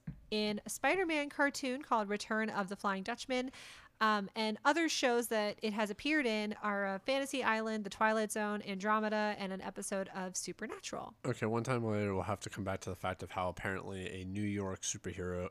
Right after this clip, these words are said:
Speaker 2: teenage superhero, came across a Dutch ghost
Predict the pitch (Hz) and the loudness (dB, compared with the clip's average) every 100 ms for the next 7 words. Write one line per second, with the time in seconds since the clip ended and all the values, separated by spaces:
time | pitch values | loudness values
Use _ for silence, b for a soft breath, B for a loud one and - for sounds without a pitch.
0 | - - 110 92 - - 120 90 - 90 | -8 -4 -2 0 0 -2 -2 -4 -4 -4
1 | 85 85 87 87 - - 107 92 - 92 | -2 -2 -4 -6 -8 -6 -4 -6 -4 -2
2 | 87 85 - - 101 87 92 92 - - | -2 -2 -6 -8 -10 -10 -6 -6 -4 -4
3 | - - - 110 87 87 - - | -2 -4 -4 -4 -2 -4 -6 -8